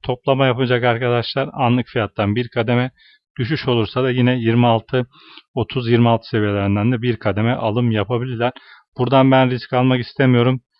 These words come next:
garanti bir yer gelirse, daha düşük seviyeler olursa alırım." derseniz de yirmi altı, yirmi altı kırk seviyesi için sizin için uygun seviyeler arkadaşlar. Buradan alıp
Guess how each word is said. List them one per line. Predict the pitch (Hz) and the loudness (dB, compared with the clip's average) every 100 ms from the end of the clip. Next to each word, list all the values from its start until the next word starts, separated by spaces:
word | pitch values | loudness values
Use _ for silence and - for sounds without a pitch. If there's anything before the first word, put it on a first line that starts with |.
| _ _ - | _ _ -2
garanti | 123 123 123 139 | 2 2 0 -2
bir | 120 | 0
yer | 110 | 0
gelirse, | 101 110 117 110 - 107 107 - | 0 0 0 -2 -4 -6 -6 -6
daha | 113 110 | -2 -2
düşük | 101 110 113 | -2 -8 -8
seviyeler | - 104 101 101 | -4 -2 0 0
olursa | 117 113 - | 0 -2 -2
alırım." | 101 95 90 | -4 -2 -2
derseniz | 117 113 - 98 98 | -2 -4 -2 -4 -2
de | 117 - - _ _ - | -4 -6 -16 _ _ -4
yirmi | 131 127 | 2 4
altı, | 120 104 127 | 4 2 -2
yirmi | 113 113 | 0 2
altı | 110 92 - | 0 -2 -6
kırk | 127 | -6
seviyesi | - 107 95 92 - | -4 -2 -2 -4 -6
için | 101 131 | -6 -8
sizin | 104 123 104 98 | -6 -6 -4 -4
için | - 120 120 _ _ - | -2 -4 -6 _ _ -6
uygun | 139 113 117 | -2 0 0
seviyeler | 107 113 110 104 95 | 0 0 0 2 0
arkadaşlar. | 92 95 92 95 - 120 | -2 -4 -6 -6 -6 -6
Buradan | 117 117 101 | -4 -2 -2
alıp | 95 110 | -2 -2